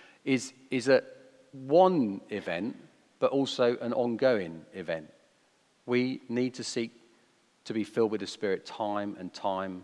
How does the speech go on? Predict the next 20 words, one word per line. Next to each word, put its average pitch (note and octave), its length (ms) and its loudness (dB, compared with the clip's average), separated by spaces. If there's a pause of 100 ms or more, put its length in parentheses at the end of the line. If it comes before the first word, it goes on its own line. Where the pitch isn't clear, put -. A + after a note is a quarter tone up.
(120)
and G2 160 -10
time F2+ 300 -6
again. E2 340 -10 (680)
I C3 60 2
think F#3 180 0
if E3+ 120 -4
we F#3+ 100 -2
want F3 240 2
a C#3 60 -2
spiritual - 640 0
awakening B2 640 0 (280)
in A2 180 -2
our B2+ 220 0
lives, F2 680 -6 (640)
in G#2+ 120 -4
the G#2 80 -2
life G#2+ 300 2
of G#2+ 80 -6
this G2 220 -10
church - 720 -10